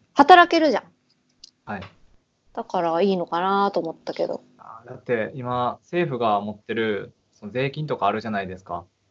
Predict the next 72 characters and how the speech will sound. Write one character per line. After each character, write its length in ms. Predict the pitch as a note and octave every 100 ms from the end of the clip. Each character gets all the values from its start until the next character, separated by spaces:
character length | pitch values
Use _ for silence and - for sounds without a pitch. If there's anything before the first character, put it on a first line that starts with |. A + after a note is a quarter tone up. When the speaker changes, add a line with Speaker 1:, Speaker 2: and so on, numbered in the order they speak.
| _
Speaker 1:
う 100 | A3+
ん。 220 | G#3 F#3 - _
Speaker 2:
何 100 | A2+
に 160 | A#2 A2+
使 180 | -
っ 80 | B2
て 120 | -
る 80 | A#2+
か 100 | G#2
わ 80 | G2+
か 80 | A#2
ら 80 | A2+
な 140 | G#2
い 40 |
税 180 | G2 G#2
金 180 | G#2 G#2+
と 100 | G#2
か 120 | G2
っ 100 | F#2+
て、 320 | - F#2 E2+ - _ _ _ -
あ 140 | G2
の、 560 | G2 F#2 F2+ F2+ G2 - _ _ _ -
言 80 |
っ 20 | A#2
た 120 | A2
ら 80 | A2+
日 80 | C#3
本 240 | F#3 F#3+
の 120 | F#3+
今 220 | C#3 B2+
持 120 | A#2 A#2
っ 60 |
て 140 | - C3
る 80 |
借 180 | B2+ C3 -
金 160 | C3+
の 80 | G#2+
半 240 | C3+ F3+
分 160 | F3+ F3+
ぐ 80 | F3
ら 100 | B2
い 80 | G2+
は、 300 | G2 F2 F#2+
そ 100 | A2+
の 80 |
国 300 | G#2 - D#3
民 60 | D3+
か 100 | D#3
ら 200 | B2 - - A2
集 100 | B2+
め 100 | A2
た 100 | G2
税 460 | A#2 A2+ F#2 - _ _ _ _ _ -
の 200 | D3+ D#3+
お 60 | B2+
金 180 | B2+ A#2+
な 140 | A2
ん 80 | G2+
で、 160 | G2 A2+
言 80 |
っ 20 | D#3
た 120 | C3+
ら 80 | -
国 240 | - D3+
民 120 | D3+
の 140 | D3+ C#3+
お 40 |
金 220 | D3 C#3+
っ 20 | C#3
て 180 | -
い 180 | F#2+ F2
う、 100 | -